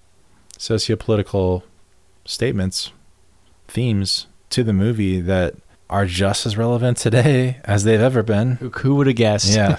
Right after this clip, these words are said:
Speaker 2: <laughs>
Speaker 1: Sixty years later, one of the characters, I think, is, like, a trans character. Is that w-, the, what you were telling me is that
Speaker 2: Yeah.
Speaker 1: it's banned in certain countries?
Speaker 2: Yes.
Speaker 1: Yeah, there's a character who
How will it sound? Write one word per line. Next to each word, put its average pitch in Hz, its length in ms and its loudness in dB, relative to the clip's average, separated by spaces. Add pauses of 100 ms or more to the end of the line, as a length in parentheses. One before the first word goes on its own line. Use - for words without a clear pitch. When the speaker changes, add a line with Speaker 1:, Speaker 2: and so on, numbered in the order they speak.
Speaker 2:
<laughs> - 600 -8
Speaker 1:
Sixty - 400 -2
years 117 200 2
later, 113 480 2 (280)
one 110 160 2
of 113 60 2
the 113 60 0
characters, 113 600 2
I 104 120 -2
think, 120 260 -4
is, 131 140 0
like, 131 180 0
a 139 40 -4
trans 135 400 -4
character. 156 520 -4
Is 120 100 -4
that - 300 -4 (280)
w-, - 120 -10
the, 120 120 -2
what 110 180 -2
you 110 120 -4
were 113 80 -2
telling 123 300 -4
me 127 120 -2
is 120 100 -4
that 107 100 0
Speaker 2:
Yeah. 95 140 0
Speaker 1:
it's 92 100 -12
banned 95 300 -2
in 113 80 -2
certain 110 260 -4
countries? 123 440 -6 (480)
Speaker 2:
Yes. - 340 -8 (120)
Speaker 1:
Yeah, 101 200 2
there's 104 240 2
a 113 40 -2
character 127 640 0
who 104 680 0